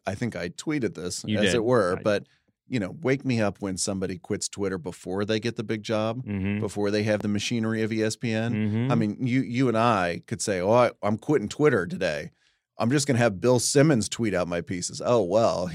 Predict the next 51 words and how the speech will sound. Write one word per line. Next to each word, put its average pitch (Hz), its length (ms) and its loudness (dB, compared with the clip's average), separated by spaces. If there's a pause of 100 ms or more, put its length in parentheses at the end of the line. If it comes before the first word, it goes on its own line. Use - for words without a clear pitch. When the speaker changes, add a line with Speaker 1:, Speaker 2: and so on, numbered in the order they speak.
Speaker 1:
<laughs> - 120 -10
you 170 80 2
know, 131 320 0 (100)
what 143 260 2
a, 170 380 4
what 147 160 6
a 135 80 8
sacrifice, 139 680 4
what 131 120 6
a 120 60 6
moral 117 340 6
statement 120 500 0
you've 110 160 0
made, 120 380 4
right? 104 300 2 (200)
Speaker 2:
Sure. 151 380 4 (100)
Speaker 1:
I 127 100 4
Speaker 2:
Or 156 100 8
Speaker 1:
mean, 156 100 6
that 165 60 8
Speaker 2:
E 165 40 8
S 147 120 2
P 156 180 4
N 147 160 6
tweet 117 220 0
your 110 120 0
Speaker 1:
eh, 143 60 6
Speaker 2:
piece 113 120 6
Speaker 1:
which 113 80 4
Speaker 2:
out, 101 100 6
Speaker 1:
is 113 80 2
even, 113 260 2
Speaker 2:
yeah. 131 240 6
Speaker 1:
yeah, 90 60 4
I 98 60 4
mean, 107 160 0
it's 101 80 -4
like, 104 140 2
I'm 104 120 2
gonna, 113 100 2
E 117 160 2
S 110 100 4
P 127 120 0
N's 107 100 -2
gonna 101 200 -2 (200)
put 147 160 4
me 117 140 2
on 110 160 4
the 107 140 0
air 107 480 6
and 90 260 -4